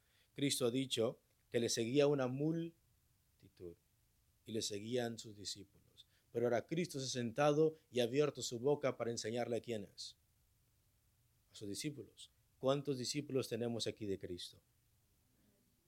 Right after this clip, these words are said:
Luego, si somos discípulos de Cristo, ¿qué palabras vamos a escuchar? Las palabras de Cristo. La sociedad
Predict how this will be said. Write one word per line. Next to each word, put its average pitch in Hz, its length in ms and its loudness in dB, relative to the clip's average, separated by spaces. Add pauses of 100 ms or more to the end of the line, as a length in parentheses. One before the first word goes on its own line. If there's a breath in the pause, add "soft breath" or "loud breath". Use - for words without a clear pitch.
(920)
Luego, 131 280 6
si 123 80 -2
somos 135 360 2
discípulos 123 480 -2
de 104 100 -2
Cristo, 131 520 -4 (640)
¿qué 117 100 -6
palabras 107 500 -2
vamos 95 240 -6
a 90 40 -8
escuchar? - 380 -14 (1080)
Las 101 140 -18
palabras 92 360 -6
de 90 100 -12
Cristo. - 380 -20 (1400)
La 98 80 -8
sociedad 120 640 2